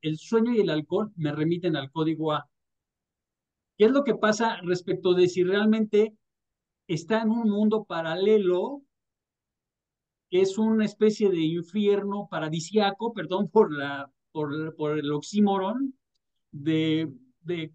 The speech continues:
de, de infierno paradisiaco, porque todo el mundo está bebiendo, todo el mundo está, eh, en la fiesta,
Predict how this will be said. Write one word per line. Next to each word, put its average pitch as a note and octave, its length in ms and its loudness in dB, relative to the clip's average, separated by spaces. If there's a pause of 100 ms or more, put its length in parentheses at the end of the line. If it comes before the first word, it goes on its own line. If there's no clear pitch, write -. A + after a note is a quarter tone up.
(100)
de, F3 420 0
de E3+ 120 -2
infierno E3+ 580 2
paradisiaco, F3+ 580 -2
porque E3 300 -6
todo G#3 280 2
el G3+ 60 2
mundo G#3+ 160 0
está F#3+ 180 -4
bebiendo, E3+ 720 -2 (520)
todo F#3+ 240 2
el F#3+ 80 2
mundo F#3 280 2
está, D#3+ 720 -2 (300)
eh, C#3 400 -16
en D#3 120 2
la C3+ 140 0
fiesta, F#3+ 720 2